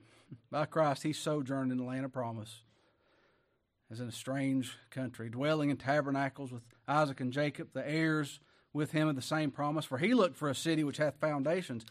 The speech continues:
who build, whose builder and maker is God. And through Christ.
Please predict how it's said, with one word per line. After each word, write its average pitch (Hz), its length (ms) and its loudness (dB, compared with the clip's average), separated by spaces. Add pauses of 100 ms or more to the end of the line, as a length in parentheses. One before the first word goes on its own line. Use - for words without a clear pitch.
(200)
who 147 100 0
build, 160 460 2
whose 147 180 -2
builder 170 300 2
and 139 140 0
maker 170 260 0
is 131 60 -8
God. 175 320 -6 (600)
And 131 160 -6
through 165 200 -2
Christ. 143 580 -2